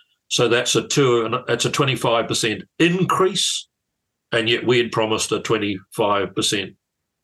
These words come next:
decrease. So the gains haven't come. Uh, in real terms, the expenditure is exploding. We've got thirteen billion of debt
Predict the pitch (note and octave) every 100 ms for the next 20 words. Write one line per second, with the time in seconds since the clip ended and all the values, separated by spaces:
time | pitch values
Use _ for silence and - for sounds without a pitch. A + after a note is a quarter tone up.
0 | G2 G2 A#2+ - F2 - - _ - -
1 | _ _ - B2+ B2+ B2 D#3+ F#3+ F3+ -
2 | C#3 G#2+ F#2+ - D3 D3 D3 D3 D3 C3
3 | - - _ _ A2 G#2+ G#2 A2+ G#2+ C3
4 | D3 C#3 D3 C#3 C3+ C3 - G#2 - -
5 | C3+ C3 B2+ - A#2+ G#2+ G2+ G#2 - C3+
6 | C3 C3+ C#3 C3+ B2+ G#2+ F#2+ F#2+ - -
7 | C3+ B2 C#3 C3 B2 A2 G#2+ G2 F2+ F#2
8 | C#3+ D3 D3 D3+ E3 C#3 - F#2 F2 F2
9 | B2+ C#3+